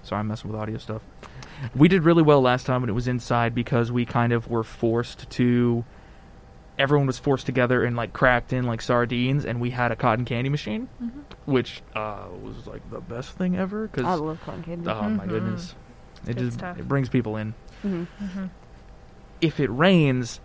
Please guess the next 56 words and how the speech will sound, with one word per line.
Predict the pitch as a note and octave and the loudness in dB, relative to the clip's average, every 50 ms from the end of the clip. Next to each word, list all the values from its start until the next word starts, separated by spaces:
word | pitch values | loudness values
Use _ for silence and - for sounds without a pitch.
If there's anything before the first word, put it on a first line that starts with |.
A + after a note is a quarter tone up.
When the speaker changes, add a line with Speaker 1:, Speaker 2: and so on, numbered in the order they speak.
| - - | -4 -2
Speaker 1:
they | C#3 C3+ C3 | 0 0 0
could | - - - - - - D3+ D3 C#3 C3+ A#2 | -2 -6 -10 -8 0 4 6 6 6 6 4
not, | C3+ C3 A#2+ A2 G#2+ G2 F#2+ - - - | 2 0 0 0 -2 -2 -6 -10 -8 -6
in | C3 B2 B2 | -4 -4 -2
good | A#2 B2+ A#2 A2+ | 0 0 -2 -2
faith, | - - C3 A#2 A2+ A2 - - | -2 -2 -2 -2 -2 -2 -4 -6
pack | - - C3 B2 A2+ - | 0 2 2 2 4 2
us | A#2+ A2+ - | -4 -6 -4
together | - A#2+ A2+ A2+ A2+ A2+ A2+ | -4 -2 -2 0 0 0 -2
like | A2 A2+ G#2+ G#2 - - | -2 -4 -6 -8 -8 -4
that. | A2+ A2 A2 G#2+ G#2+ G#2 - - - - - G3+ | -4 -2 -2 -2 -4 -6 -10 -16 -20 -10 -4 -2
Uh, | F#3 A#2 A#2 A2+ | 0 2 2 0
Speaker 2:
Mm-hmm. | - E3 | 0 0
Speaker 1:
specifically, | E3+ F3+ - - F3 D3 D3+ C#3 - D3+ D3 C#3+ C3+ | 0 -2 2 2 2 2 2 0 0 0 2 2 2
like, | B2+ B2 B2 - - | 0 0 -2 -4 -8
we've | A#2 B2 C3+ C3 B2+ | -4 -2 0 2 2
all, | B2+ - | 2 2
we | - C3+ C3+ | 4 4 4
all | B2+ B2 | 4 4
get | B2 A2+ - | 2 0 -2
the | A2+ - A2+ A#2+ | -4 -6 -4 -4
emails | A#2+ A#2+ A#2 A2+ A2+ A2+ - - - | -4 -2 -4 -4 -4 -6 -8 -6 -4
of, | G#2+ A#2 A2 A#2 | -4 -4 -2 -2
like, | A#2 A#2 A2+ G#2+ G2+ - - - - B2 | -2 -2 -2 -4 -6 -12 -18 -16 -8 -8
we've | B2+ A#2 | -8 -4
had | - B2+ A#2 A2+ A2 | -2 0 0 0 0
more | A#2 B2 C3 C#3 C#3 | -2 0 2 2 2
than, | C3+ C3+ - - | 2 0 -2 -2
more | C3+ C#3+ C#3 | -2 -2 -2
students | - - C#3 C3+ C3 B2+ - | 0 0 0 0 0 -2 -4
than | - A#2+ | -6 -6
usual | A#2+ A#2+ A#2+ A#2 B2 A#2+ A#2 A#2+ A2+ - - - - - - - | -4 -4 -2 -2 0 0 0 -2 -4 -6 -10 -18 -20 -18 -8 -4
getting | B2 A#2 A#2 A2+ | -2 -2 -2 -2
infected. | A#2+ A#2 - C#3 C3 B2+ - C3+ B2+ B2+ B2+ A#2+ - - | -4 -2 -2 -2 -2 -2 0 0 -2 -2 -2 -6 -10 -8
Speaker 4:
Mm-hmm. | A3+ A3 G3+ G#3 | -8 -8 -6 -6
Speaker 1:
If | - G2+ | -6 -4
they | B2 B2+ B2+ B2+ | 0 0 2 2
were | B2+ B2+ B2 | 2 0 0
to | B2 A#2+ A#2+ A#2+ A2 - - - | 0 0 0 0 -2 -4 -6 0
put | - C3 B2 | 0 2 2
it | B2 | 2
inside, | B2 B2 A#2 - B2 B2 B2+ B2+ B2 A#2+ - | 0 -2 -2 0 0 2 2 2 0 -2 -4
it | - A#2 | -6 -6
would | A2+ A2+ A2+ | -6 -6 -8
be | - A2 | -10 -14
such | - - G2+ - - | -10 -10 -12 -12 -12
a | - | -16
risk. | - - - - - - - - | -14 -12 -12 -12 -12 -14 -12 -8
Speaker 3:
Yeah. | F#3 F3+ F3 D#3 C#3 | -4 -4 -2 -2 -2
Speaker 2:
Especially | C#3+ D3+ A3+ A3 G#3+ - G3+ F#3 | -2 0 -2 -2 -2 -2 -4 -4
with | F3 D#3+ | -4 -4
little | E3+ E3+ D#3 D3+ | -4 -4 -4 -6
kids | - - E3 D#3+ D#3 - - - | -8 -8 -8 -8 -8 -8 -4 0
Speaker 1:
Oh, | B2 B2+ B2 A#2+ | 2 2 4 4
Speaker 2:
having | A#2 A#2 A2+ A2 | 2 0 -2 -4
Speaker 1:
yeah. | G#2 - - | -8 -8 -10